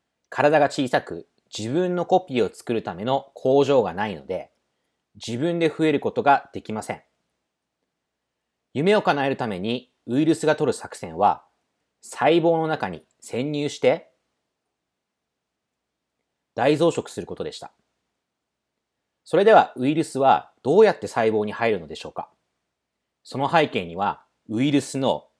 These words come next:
緻密な作戦があるんです。細胞の外側は膜に覆われているので、ウイルスが思いっきりぶつかっても跳ね返されて中に入れません。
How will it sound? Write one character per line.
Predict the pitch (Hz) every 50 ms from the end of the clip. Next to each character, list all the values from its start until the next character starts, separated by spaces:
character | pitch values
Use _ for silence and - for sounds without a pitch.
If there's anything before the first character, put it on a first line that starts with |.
| _ _
緻 | - - - - 107
密 | 113 131 131 127 - - 151
な | 135 123 -
作 | - 123 - -
戦 | - - - 120 117 123
が | 139 139
あ | 101 82
る | 82 78
ん |
で | 67 - -
す。 | - - - _ _ _ _ _ _ _ _ _ _ _ _ _ _ _ _ _ _ _ _ _ _ _ _ _ _ _ _
細 | - - - 165 196 208
胞 | 220 214
の | 202
外 | - 196 - 202 170
側 | 180 175 165 160
は | 160 165 139 87 - - _ _ _
膜 | - 104 123 - - 202
に | 208 180 135 -
覆 | 110 110 110
わ | 110 107
れ | 107
て | - -
い | 104 104
る | 101
の | 92 78
で、 | 78 92 104 - - - _ _ _ _ _ _ _ _ _ _
ウ | - 135 175 214
イ |
ル | 190 175
ス | - -
が | 101 85 85 - _ _ _ _
思 | - 101 123 143 170 202
い |
っ | - - _
き | - 170
り | 160 156
ぶ | 143
つ | 147 -
か | - -
っ | - -
て | 127 98
も | 85 85 80 73 - _ _ _ _ _ _ _ _ _ -
跳 | - 120
ね | 143 160
返 | 156 - 165 160
さ | 151 - 160
れ | 135 -
て | - - 98 85 71 - _ _ _ _ _
中 | 113 127 - - 117
に | 123 131
入 | - - 98 90
れ | 92 95
ま | 95
せ | - - 90
ん。 | 78